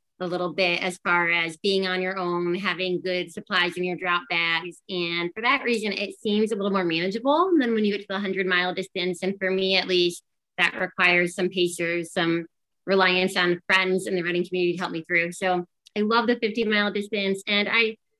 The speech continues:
you know, if it, if it's not gonna be the event of the season, I do still have a lot of affinity for the five K, for that feeling of, like, living on the edge of absolutely overdoing it and crashing if you go too fast. I like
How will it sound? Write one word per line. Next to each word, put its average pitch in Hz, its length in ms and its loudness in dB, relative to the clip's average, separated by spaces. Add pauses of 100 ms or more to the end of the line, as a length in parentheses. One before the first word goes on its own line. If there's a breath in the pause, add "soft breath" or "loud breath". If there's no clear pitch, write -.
(220)
you 247 120 2
know, 247 60 0
if 254 280 -2
it, 262 240 0
if 240 120 -6
it's 240 180 -8
not 262 220 -2
gonna 247 200 -2
be 214 520 0
the 208 260 -2
event 196 220 -2
of 180 80 -10
the 190 80 -4
season, 240 680 2
I 214 120 4
do 202 180 0
still 208 220 0
have 185 360 2
a 196 40 -4
lot 185 180 0
of 175 60 -6
affinity 175 500 -4
for 180 80 -6
the 170 120 -8
five 160 320 2
K, - 280 -4
for 175 80 -6
that 180 240 0
feeling 180 320 0
of, 170 160 -4 (640)
like, 175 180 -6
living 226 460 4
on 208 180 2
the 196 160 2
edge 185 220 0
of 175 140 -4 (520)
absolutely 185 1040 0 (360)
overdoing 185 680 2
it 165 240 0
and 170 180 -6
crashing 170 680 -2
if 170 100 -10
you 175 160 -4
go 170 60 -6
too 170 180 -4
fast. 170 380 -2
I 165 80 0
like 165 240 -2